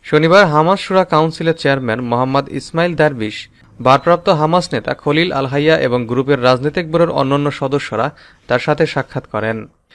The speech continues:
এ সময় আয়তুল্লাহ খামেনি হামাস নেতাদের উদ্দেশ্যে বলেন, "গাজার যুদ্ধে ফিলিস্তিনি প্রতিরোধ বাহিনী ইসরায়েল ও যুক্তরাষ্ট্রকে পরাজিত করেছে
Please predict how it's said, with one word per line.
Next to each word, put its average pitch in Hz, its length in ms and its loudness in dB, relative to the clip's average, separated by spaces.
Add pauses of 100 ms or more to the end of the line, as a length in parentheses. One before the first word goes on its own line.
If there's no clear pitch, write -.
(260)
এ 160 80 0
সময় 208 260 4
আয়তুল্লাহ 214 460 2
খামেনি 220 260 0
হামাস 165 400 -2
নেতাদের 185 320 -4
উদ্দেশ্যে 147 420 -4
বলেন, 123 320 -4
"গাজার 135 300 2
যুদ্ধে 156 400 -4 (480)
ফিলিস্তিনি 165 440 -2
প্রতিরোধ 180 380 -2
বাহিনী 131 380 0
ইসরায়েল 147 480 0
ও 147 100 -2
যুক্তরাষ্ট্রকে 139 760 -4
পরাজিত 131 420 -2
করেছে 123 480 -6